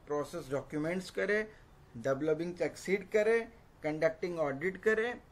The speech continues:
establishing standards, ताकि कि issue ही ना generate आए। क्यूसी क्या करता है? बने हुए product में testing करे और उसका inspection करे, ताकि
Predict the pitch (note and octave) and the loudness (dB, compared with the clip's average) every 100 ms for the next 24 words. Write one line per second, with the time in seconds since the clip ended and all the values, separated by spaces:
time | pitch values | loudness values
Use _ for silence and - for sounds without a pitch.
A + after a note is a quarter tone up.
0 | - - - D#3 D3+ F3 F3+ B3 C#4+ - | -16 -14 -2 -2 0 -4 -4 -8 -8 -12
1 | D#3+ - D#3 D3 D#3 D#3 - - C#3+ - | -12 -2 0 6 6 6 2 -2 -2 -2
2 | D#3 - B2 D3 - - - - - - | -8 -10 -12 -12 -14 -20 -20 -20 -10 -2
3 | D#3 - F3 G3+ C#4 - C3+ C3+ B2+ C3+ | -2 0 0 0 -2 -4 0 0 0 -2
4 | C3 C3 B2+ B2 A2+ A2+ - - - - | 0 0 0 -2 -4 -12 -20 -20 -20 -20
5 | - F#3+ G#3+ B3+ A#3+ B3 A3+ - B3 E3 | -10 -6 -4 -2 2 4 4 2 0 2
6 | F3 F#3+ G3 G3 F#3 F3+ F#3 F#3 F3 C#3+ | 0 0 -2 -2 -2 -2 -2 -2 -2 -2
7 | B2 - F#3+ F#3+ G#3 A#3+ B3+ - - - | -4 -6 -4 0 2 0 -2 -18 -20 -8
8 | - F#3 F3+ - G3 D#3+ D3 C3 F3 F3+ | -2 0 -2 -2 -4 -2 -8 -8 -8 -6
9 | F#3+ G3+ F3+ C#3+ - E3+ F#3 | -6 -6 -2 -4 -4 -8 -8